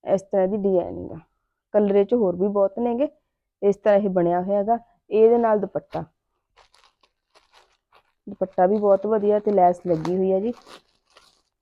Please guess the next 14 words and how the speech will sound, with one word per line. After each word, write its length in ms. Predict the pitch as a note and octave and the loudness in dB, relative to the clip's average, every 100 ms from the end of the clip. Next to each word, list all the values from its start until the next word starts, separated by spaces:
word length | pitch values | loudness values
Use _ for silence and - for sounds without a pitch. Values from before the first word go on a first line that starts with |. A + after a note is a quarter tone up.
| _ _ _ _ _ _ _ - | _ _ _ _ _ _ _ -4
ਜਿਵੇਂ 140 | G#3 G#3+ | 4 4
ਆਪਾਂ 160 | G#3 | 4
ਕਿਸੇ 220 | G#3 G3+ | 0 -2
ਫੰਕਸ਼ਨ 460 | A3 F#3+ F#3 - G#3 | -2 -2 -4 -2 -2
ਤੇ 160 | G3+ G#3 | 0 2
ਦੇਣੇ 300 | G3+ G3+ G#3+ | 2 0 -2
ਆ, 60 | |
ਇਕੱਠੇ 460 | D4+ - G#3 - G#3+ | -2 -2 -2 0 0
ਵੀ 100 | A#3+ | 2
ਆਪਾਂ 180 | A#3+ G#3+ | 0 -2
ਇਹ 60 | |
ਮੰਗਵਾ 400 | G#3 G3+ G3 D#3 | -4 -4 -2 -4
ਸਕਦੇ 400 | D#3+ F3 E3 | -8 -10 -8
ਆ। 60 | F3+ | -6